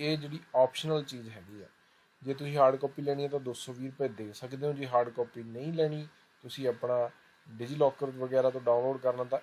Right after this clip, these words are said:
ਇੱਕ ਹਜ਼ਾਰ ਪੰਜਾਹ ਰੁਪਏ ਫੀਸ ਹੀ ਤੁਸੀਂ ਭਰਨੀ ਹੈ। ਜੇ ਹਾਰਡ ਕਾਪੀ ਚਾਹੀਦੀ ਹੈ ਤਾਂ ਦੋ ਸੌ ਵੀਹ ਰੁਪਏ ਹੋਰ ਇਹਦੇ 'ਚ ਹੋਰ ਜੋੜ ਦਿਓ। ਤੇ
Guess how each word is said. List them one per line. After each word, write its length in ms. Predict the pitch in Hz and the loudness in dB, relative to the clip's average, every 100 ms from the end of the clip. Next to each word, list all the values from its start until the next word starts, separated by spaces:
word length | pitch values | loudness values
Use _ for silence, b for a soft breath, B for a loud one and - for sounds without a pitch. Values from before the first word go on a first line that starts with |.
| - | -6
ਇੱਕ 180 | 131 - | -16 -6
ਹਜ਼ਾਰ 200 | 135 131 | 0 0
ਪੰਜਾਹ 320 | 127 117 120 | 0 0 2
ਰੁਪਏ 200 | 120 131 | 2 -4
ਫੀਸ 380 | 120 117 113 - - | -8 -10 -10 -10 -12
ਹੀ 80 | 113 | -16
ਤੁਸੀਂ 260 | 113 117 120 | -16 -16 -6
ਭਰਨੀ 380 | 127 120 117 135 | -4 -4 -6 -10
ਹੈ। 80 | 156 _ _ _ _ _ | -12 _ _ _ _ _
ਜੇ 220 | 120 117 | -14 -6
ਹਾਰਡ 200 | 110 113 | 0 0
ਕਾਪੀ 260 | 113 120 120 | -2 -6 -6
ਚਾਹੀਦੀ 280 | 117 123 131 | -6 -4 -6
ਹੈ 60 | |
ਤਾਂ 140 | 127 110 | -8 -10
ਦੋ 100 | 113 | -10
ਸੌ 220 | 113 - | -8 -8
ਵੀਹ 160 | 117 120 | -8 -10
ਰੁਪਏ 240 | 123 113 | -6 -4
ਹੋਰ 140 | 110 107 | -4 -6
ਇਹਦੇ 220 | 107 123 | -10 -12
'ਚ 100 | 151 - | -12 -8
ਹੋਰ 180 | 120 120 | -4 -4
ਜੋੜ 200 | 107 98 | -4 -8
ਦਿਓ। 180 | 85 - _ _ _ B B B B B _ - | -10 -18 _ _ _ B B B B B _ -6
ਤੇ 240 | 120 120 | -4 -4